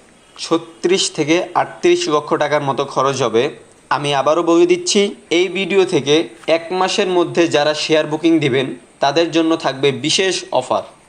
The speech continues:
তো ভিউয়ার্স, অনেক কিছুই ভিডিওতে বলা সম্ভব হয়নি, তাই বিস্তারিত জানতে স্ক্রিনে দেওয়া নাম্বারে যোগাযোগ করুন। দেখা হচ্ছে পরের আরেকটি কোনো নতুন প্রজেক্টের ভিডিও নিয়ে। সেই পর্যন্ত ভালো থাকুন,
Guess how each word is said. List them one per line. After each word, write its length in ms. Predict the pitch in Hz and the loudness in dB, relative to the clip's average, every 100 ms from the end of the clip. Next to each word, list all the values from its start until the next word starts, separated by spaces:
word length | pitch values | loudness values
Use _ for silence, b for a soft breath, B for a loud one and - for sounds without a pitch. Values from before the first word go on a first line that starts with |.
| _ | _
তো 100 | 151 | -2
ভিউয়ার্স, 560 | 127 131 160 165 165 - - _ _ _ | 0 2 2 2 0 -8 -14 _ _ _
অনেক 220 | 147 160 170 | 0 0 0
কিছুই 280 | 185 175 196 | -4 -2 -2
ভিডিওতে 380 | 160 160 170 170 | 0 2 4 2
বলা 240 | 139 139 | 2 0
সম্ভব 320 | 143 156 151 156 | 0 -2 -2 0
হয়নি, 380 | 165 165 175 170 - - - | 2 2 0 -2 -18 -8 -4
তাই 140 | 127 | -2
বিস্তারিত 520 | 127 151 - 165 170 | -2 -4 0 0 2
জানতে 480 | 175 165 160 165 170 160 - - 160 | 2 2 0 0 0 -2 -14 -4 -2
স্ক্রিনে 480 | 160 - 185 190 185 | -2 -2 0 2 2
দেওয়া 200 | 180 175 | 2 2
নাম্বারে 360 | 170 165 165 | 0 0 0
যোগাযোগ 380 | 147 160 165 175 175 | 2 2 2 0 0
করুন। 320 | 180 180 190 - - _ _ _ _ _ _ _ _ _ _ _ | 2 2 -2 -12 -20 _ _ _ _ _ _ _ _ _ _ _
দেখা 380 | 127 117 151 190 | -8 -4 -2 0
হচ্ছে 220 | 202 - | 0 -2
পরের 320 | 175 170 175 165 | -2 0 0 0
আরেকটি 440 | 139 170 175 208 | 0 -2 -4 -4
কোনো 220 | 196 190 | -2 0
নতুন 340 | 180 175 196 175 | 0 0 -2 0
প্রজেক্টের 420 | 175 175 175 180 | 0 2 2 2
ভিডিও 260 | 175 180 | 4 4
নিয়ে। 200 | 180 185 185 - B B | 4 2 -2 -8 B B
সেই 200 | - 165 | -4 0
পর্যন্ত 380 | 165 170 165 160 | 2 2 2 2
ভালো 340 | 151 135 165 180 | 0 0 0 0
থাকুন, 400 | 185 170 185 | 2 2 0